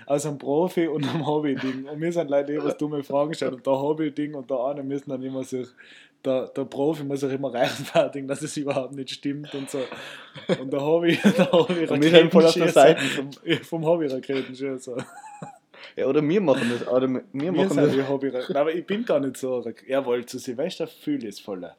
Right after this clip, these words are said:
Speaker 2: Nein, bin ich auch nicht.
Speaker 1: Jeder hasst mich dafür. Aber ich fühle es
Speaker 2: Nein, aber
Speaker 1: Raketenschießen.
Speaker 2: ja, wir, wir stellen einfach so, das kann man machen, so blöde Fragen stellen, das ist ja voll einfach, oder?
Speaker 1: Ja, sicher. So Kinderfragen.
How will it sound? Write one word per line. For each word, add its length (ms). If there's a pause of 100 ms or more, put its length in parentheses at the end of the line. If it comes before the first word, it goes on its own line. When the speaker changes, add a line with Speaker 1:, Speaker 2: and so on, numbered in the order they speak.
(280)
Speaker 2:
Nein, 260
bin 200
ich 100
auch 40
nicht. 220
Speaker 1:
Jeder 280
hasst 240
mich 120
dafür. 340 (320)
Aber 120
ich 200
fühle 180
es 140
Speaker 2:
Nein, 100 (260)
aber 200
Speaker 1:
Raketenschießen. 220 (320)
Speaker 2:
ja, 140
wir, 180 (140)
wir 80
stellen 200
einfach 220
so, 440
das 260
kann 140
man 80
machen, 220
so 80
blöde 260
Fragen 300
stellen, 200
das 100
ist 40
ja 80
voll 200
einfach, 420
oder? 260 (460)
Speaker 1:
Ja, 80
sicher. 400 (1080)
So 120
Kinderfragen. 800